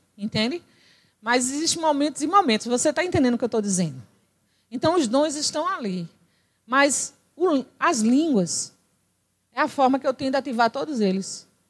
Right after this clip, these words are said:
Ele começa com o dom da fé, operação de milagres, aí depois ele fala sobre profecia, e vai mostrando, mostrando, mostrando, mostrando, ele fala línguas, línguas e interpretação, são quase os últimos, lá em primeira Coríntios doze.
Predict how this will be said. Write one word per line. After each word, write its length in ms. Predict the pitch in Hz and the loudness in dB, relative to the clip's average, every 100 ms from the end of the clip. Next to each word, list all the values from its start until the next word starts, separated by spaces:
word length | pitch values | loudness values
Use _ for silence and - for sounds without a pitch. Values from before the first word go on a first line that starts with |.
| _ _ _ _ _ _ _ _ _ _ _ _ _ _ _ _ _ _ - | _ _ _ _ _ _ _ _ _ _ _ _ _ _ _ _ _ _ -2
Ele 140 | 269 | 0
começa 440 | 311 277 277 269 | 2 4 4 4
com 360 | 262 254 226 165 - - - | 0 0 2 0 -4 -20 -16
o 100 | 226 | -6
dom 160 | 220 247 | -2 0
da 120 | 233 | -2
fé, 640 | - - 208 208 208 214 208 _ | -4 -6 0 2 2 0 -8 _
operação 460 | - 220 214 208 220 | -12 -2 -2 0 0
de 60 | |
milagres, 800 | 226 208 196 196 196 190 196 - - - | 2 4 4 4 2 -2 -8 -10 -18 -6
aí 80 | 208 | -4
depois 220 | 214 220 | -2 0
ele 140 | 214 | 0
fala 280 | 214 226 214 | 0 0 0
sobre 240 | 214 208 | -2 -8
profecia, 760 | 202 214 214 - 208 208 202 196 - _ | -8 -12 -10 -10 -6 -2 -2 -2 -6 _
e 100 | 226 | -2
vai 120 | 240 | 0
mostrando, 400 | 254 254 - 240 | 2 -2 -4 -4
mostrando, 280 | 240 233 240 | -4 -4 -4
mostrando, 280 | 233 240 240 | -4 -4 -4
mostrando, 320 | 247 254 262 | -4 -6 -6
ele 80 | 254 | -6
fala 240 | 269 262 | 0 2
línguas, 640 | 247 247 254 185 156 - - | 4 4 4 2 -2 -8 -6
línguas 400 | 220 302 302 277 | -2 -2 -2 -8
e 40 | |
interpretação, 640 | 294 269 277 254 254 233 202 | -6 -6 -6 -6 -6 -4 -4
são 240 | 277 285 | -4 -6
quase 420 | - 285 294 262 | -2 0 0 -4
os 160 | 262 220 | -6 -4
últimos, 460 | 202 185 175 - - | -6 -8 -16 -18 -16
lá 160 | 196 | -8
em 80 | 208 208 _ _ _ _ _ _ _ _ | -6 -6 _ _ _ _ _ _ _ _
primeira 240 | - 226 226 | -2 0 0
Coríntios 360 | 226 214 208 | 0 -2 -2
doze. 340 | - 185 165 | -6 -8 -8